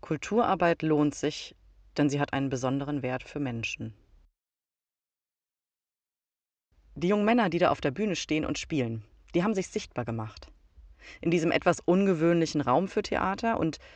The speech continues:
an einem Ort, wo eine Gruppe von Menschen von der Gesellschaft ausgeschlossen wird, kommen genau diese Menschen wieder zusammen. Inhaftierte sind auch Teil der Gesellschaft,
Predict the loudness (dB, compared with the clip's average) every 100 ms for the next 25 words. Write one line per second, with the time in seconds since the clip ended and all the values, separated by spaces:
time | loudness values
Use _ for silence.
0 | -6 -2 2 2 4 4 4 4 2 0
1 | -2 -2 -2 -2 -2 0 -4 -4 -6 -2
2 | 0 0 2 0 0 0 -2 0 0 -2
3 | -4 -4 -2 -2 -2 -4 -6 -20 -4 0
4 | 0 2 2 4 2 0 -4 -2 -2 -2
5 | -4 -4 -4 -6 -6 -4 -2 -6 -10 _
6 | _ _ -20 _ _ -20 _ _ -20 -20
7 | -20 -20 _ 0 2 2 2 2 2 -2
8 | 0 2 2 -2 0 2 2 0 0 0
9 | 0 -6 -8 -14